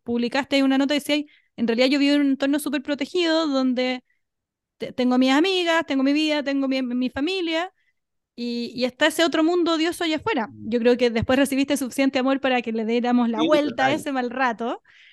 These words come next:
Speaker 1: Eh, y creo que alguien te puso ahí, "Pero imagínate todas las niñas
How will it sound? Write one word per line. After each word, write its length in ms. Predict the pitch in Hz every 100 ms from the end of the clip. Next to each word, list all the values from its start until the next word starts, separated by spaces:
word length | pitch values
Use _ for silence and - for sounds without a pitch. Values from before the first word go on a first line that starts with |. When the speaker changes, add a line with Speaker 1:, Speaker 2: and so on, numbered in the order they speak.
| _ _ _ 226
Speaker 1:
Eh, 200 | 233 -
y 200 | 247 208
creo 300 | 269 302 311
que 60 | 302
alguien 200 | 311 294
te 100 | 285
puso 260 | 339 -
ahí, 140 | 285 269
"Pero 140 | 277
imagínate 440 | 269 277 311 320
todas 280 | 285 294 302
las 280 | 294 285 254
niñas 640 | 247 285 339 311 302 311